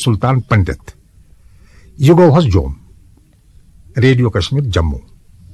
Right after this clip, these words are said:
ییٚلہِ تور گٔے تَتہِ، مےٚ چھُ پوٗرٕ یاد، ییٚمہِ ساتہٕ غلام محمد بٹ، تِمن دۄہن ٲسۍ وَنان حظ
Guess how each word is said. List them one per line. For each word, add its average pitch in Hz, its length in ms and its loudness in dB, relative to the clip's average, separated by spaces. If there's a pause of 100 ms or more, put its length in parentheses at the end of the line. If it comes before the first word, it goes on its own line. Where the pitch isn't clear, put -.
(580)
ییٚلہِ 208 260 4
تور 196 300 8
گٔے 147 200 4
تَتہِ، 101 340 -2 (100)
مےٚ 185 120 2
چھُ - 300 -2
پوٗرٕ 269 340 4
یاد، 90 520 0 (640)
ییٚمہِ 165 220 2
ساتہٕ 170 520 0
غلام 147 320 4
محمد 139 260 4
بٹ، 95 460 -2 (1000)
تِمن 147 260 2
دۄہن 143 260 2
ٲسۍ 117 200 -2
وَنان 123 300 -2
حظ 143 200 -4